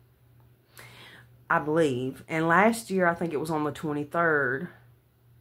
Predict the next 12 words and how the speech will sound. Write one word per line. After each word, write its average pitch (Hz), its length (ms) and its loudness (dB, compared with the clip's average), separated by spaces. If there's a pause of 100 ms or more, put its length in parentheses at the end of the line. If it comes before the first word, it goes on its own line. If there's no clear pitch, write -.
(460)
So 151 580 2 (140)
September 175 680 -2
twenty-second 185 600 -2
or 170 80 -2
twenty-third 175 580 0
or 147 240 4
around 151 320 0
the 147 80 -2
autumn 143 320 0
equinox 147 480 -6
or 120 80 -8
fall 147 460 -4